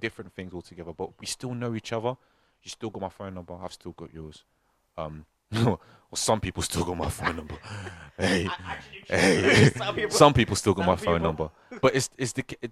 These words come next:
Speaker 1: and that's how life is for me. It's like, it's a journey. Like, you just gain new friends, you lose friends and stuff like that. But the best friend, situ-, friend situation has been dropped down, and it's just friends, like,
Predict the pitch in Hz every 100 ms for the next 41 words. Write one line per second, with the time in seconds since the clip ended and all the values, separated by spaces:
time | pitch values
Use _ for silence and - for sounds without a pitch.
0 | - 127 117 131 - 117 113 95 113 107
1 | 120 117 - 92 90 82 90 82 78 98
2 | 98 95 92 87 82 - - 87 - 87
3 | 87 85 85 - 87 85 82 82 80 85
4 | 85 - 87 82 82 82 85 - 85 90
5 | 85 - - 82 110 - - 101 - 95
6 | _ - 113 107 104 - 107 101 101 82
7 | 90 85 _ _ _ _ - 92 - 87
8 | 85 80 80 80 - - 85 87 82 -
9 | _ - 82